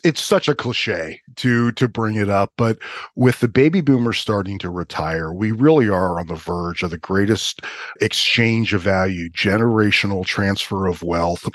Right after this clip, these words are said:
in history. And many of the baby boomers, as we all do when we get to a certain age, we think we're gonna live forever. You know, and now that generation is starting to come to the realization that my son or my daughter might not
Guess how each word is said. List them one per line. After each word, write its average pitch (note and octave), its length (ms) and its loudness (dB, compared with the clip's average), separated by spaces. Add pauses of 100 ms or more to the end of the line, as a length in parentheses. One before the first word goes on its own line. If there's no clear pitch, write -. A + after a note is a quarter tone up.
(160)
in G#2 180 2
history. - 640 -2 (580)
And A#2+ 560 4
many B2+ 580 4
of G#2+ 340 0
the G#2 100 -2
baby G#2+ 380 2
boomers, E2+ 580 -4 (240)
as C3+ 200 4
we C#3 160 6
all C#3 220 8
do B2 180 4
when A#2+ 160 4
we A#2+ 80 4
get A2+ 200 0
to A#2 100 -2
a G#2+ 60 0
certain G#2+ 320 -4
age, G#2+ 180 0
we C3+ 80 6
think E3+ 160 2
we're D#3 80 4
gonna A#2+ 180 2
live G2 200 0
forever. - 340 -6 (720)
You G#2+ 80 0
know, G#2+ 120 4
and C3 340 4
now C3+ 540 6 (100)
that A#2+ 260 2
generation A2 580 -2
is G#2 120 -6
starting G#2 320 -2
to G2+ 80 -4
come G2 260 -2
to F#2 60 -6
the F2+ 140 -4
realization F2+ 880 -2
that F2+ 320 0 (340)
my A2 220 4
son A#2+ 420 2
or G#2 80 -2
my G#2+ 160 0
daughter G#2 520 2
might G#2+ 440 2
not A#2 420 2